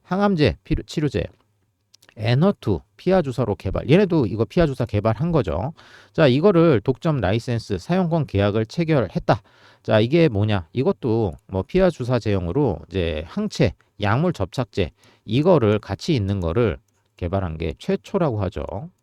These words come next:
세계 최초예요. 그래서 얘네들 얼마냐? 이백팔십억. 계약금만 이백팔십억이고, 자, 마일스톤이죠. 단계별 기술료 이것만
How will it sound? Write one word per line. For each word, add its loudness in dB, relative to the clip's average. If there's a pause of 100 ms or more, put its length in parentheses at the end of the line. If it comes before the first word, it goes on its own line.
(880)
세계 0
최초예요. -2
그래서 2
얘네들 0
얼마냐? -4 (1160)
이백팔십억. 2 (960)
계약금만 0
이백팔십억이고, -2 (240)
자, 0
마일스톤이죠. -2
단계별 0
기술료 -4
이것만 -2